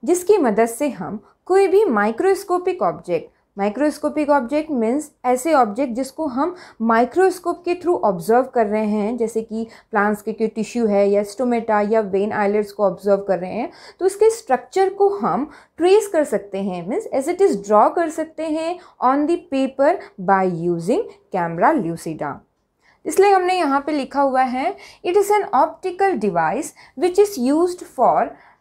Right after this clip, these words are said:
tracing a magnified image", क्योंकि हम माइक्रोस्कोप के through ऑब्जर्व कर रहे हैं, जैसे मीन्स कंपाउंड माइक्रोस्कोप के through ऑब्जर्व करते हैं, तो कोई भी हमको ऑब्जेक्ट जो है वो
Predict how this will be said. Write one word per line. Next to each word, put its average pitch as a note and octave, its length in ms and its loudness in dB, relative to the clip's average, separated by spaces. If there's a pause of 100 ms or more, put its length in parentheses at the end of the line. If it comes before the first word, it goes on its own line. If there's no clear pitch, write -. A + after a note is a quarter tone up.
(140)
tracing D#4+ 420 0 (180)
a A3+ 100 6 (400)
magnified F4+ 720 2
image", D#3+ 480 -10
क्योंकि C4+ 240 -8
हम E4 240 -6
माइक्रोस्कोप D4+ 800 -4
के E4 100 -8
through D#4 220 -4
ऑब्जर्व D4+ 300 0
कर D4 200 0
रहे D4+ 160 -2
हैं, D4+ 100 -4
जैसे C#4+ 180 -6 (300)
मीन्स D4+ 280 -2 (140)
कंपाउंड B3 480 2
माइक्रोस्कोप C#4+ 640 -4
के D4 80 -10
through D4 180 -4
ऑब्जर्व C#4 300 -2
करते C#4 280 -2
हैं, D4 120 -4
तो F4+ 160 -4
कोई C#4+ 240 0
भी D4+ 140 -2
हमको D4 340 -2 (260)
ऑब्जेक्ट A3+ 460 0
जो D4 100 0
है C#4+ 160 0
वो C4+ 300 -2